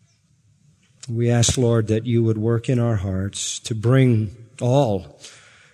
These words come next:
to that point of abandoning self, denying self, taking up the cross, and following you,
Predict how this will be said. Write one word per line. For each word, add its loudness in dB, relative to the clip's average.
to 0
that 0
point -4
of 0
abandoning 4
self, 0
denying 4
self, -4
taking 0
up -2
the -8
cross, -6
and -6
following -2
you, 0